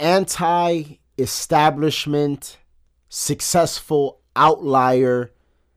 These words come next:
that threatens the status quo of everything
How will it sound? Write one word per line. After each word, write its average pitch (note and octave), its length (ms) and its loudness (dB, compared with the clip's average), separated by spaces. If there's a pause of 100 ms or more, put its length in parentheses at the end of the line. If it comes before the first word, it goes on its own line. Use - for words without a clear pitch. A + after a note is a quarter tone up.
(420)
that B2 300 0
threatens C#3+ 1200 -2 (380)
the A2 160 -4
status D#3+ 640 0
quo D3+ 420 2
of A#2+ 360 -2 (680)
everything A3 960 2